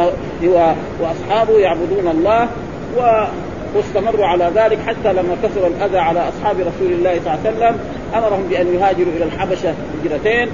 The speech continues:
ثم بعد ذلك أمر الله نبيه محمد صلى الله عليه وسلم وأصحابه أن يهاجروا إلى هذه المدينة. وبعد ما هاجروا إلى هذه المدينة السنة الأولى والسنة الثانية، ثم يعني اعترضوا عيرا لقريش ونجت تلك العير، ثم في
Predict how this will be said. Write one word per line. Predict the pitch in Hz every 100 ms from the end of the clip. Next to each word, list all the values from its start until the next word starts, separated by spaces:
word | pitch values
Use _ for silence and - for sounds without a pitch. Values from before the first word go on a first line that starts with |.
| - - -
ثم | 226 220
بعد | 202 190
ذلك | 185 190 180 185
أمر | 175 156 - 202 180
الله | 180 175 165
نبيه | 180 180
محمد | 160 165 180 170
صلى | 160
الله | 160
عليه | 151
وسلم | 196 185 160 151 147 175 165
وأصحابه | 143 - 202 185 151
أن | 165
يهاجروا | 196 175 170
إلى | 160
هذه | 165 190 180
المدينة. | 156 156 196 226 226 196 170
وبعد | 214 175
ما | 170 170 185
هاجروا | 175 165 156
إلى | 175
هذه | 175 160
المدينة | 156 156 202 180 165 - - -
السنة | 160 - 185 170
الأولى | 160 185 226 233 226 220 - - 226
والسنة | 254 214 226 190
الثانية، | 185 - 202 208 202 196 190 - - -
ثم | 214 202 190 185 175 - - -
يعني | 170 170 175 165 151
اعترضوا | 156 156 214 196 185 175
عيرا | 208 208 175
لقريش | 175 - 180 170 131 - -
ونجت | 170 214 196 -
تلك | 208 175 165
العير، | 156 202 247 -
ثم | 220
في | 196